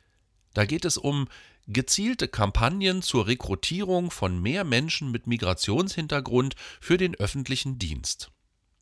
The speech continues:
Aber wir gehorsamen Prüflinge werden auch dieses Maßnahmenpaket,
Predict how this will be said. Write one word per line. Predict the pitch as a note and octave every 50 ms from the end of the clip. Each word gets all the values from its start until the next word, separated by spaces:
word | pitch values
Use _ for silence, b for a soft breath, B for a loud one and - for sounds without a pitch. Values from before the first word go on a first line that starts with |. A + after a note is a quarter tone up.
| _ _ _ _ _ B B B B B B B B B B B B B B B -
Aber | G2 G2+ G2 F2+ E2+ D#2+ D#2+ D#2+ - _ _ _ _ _ b b b b b b b b
wir | - F#2 G2 A2 A2 G#2
gehorsamen | G#2 G#2 F#2+ B2+ E3 F3+ D#3+ B2+ F#2+ F#2+ F#2+ E2+
Prüflinge | - D#3 F#3+ - - - F2+ F2 E2+ E2+ D#2 D2 D2 - -
werden | - - F#2+ G#2 A2 A2 A2+ G2+
auch | - F#2 F2+ - - -
dieses | - - C#3 E3 D3+ C#3 A2+ F#2+ -
Maßnahmenpaket, | F2+ E2+ E2+ E2+ - - F2 E2+ E2+ F2 F2 - G2 F2 - - B2 D3 D#3+ -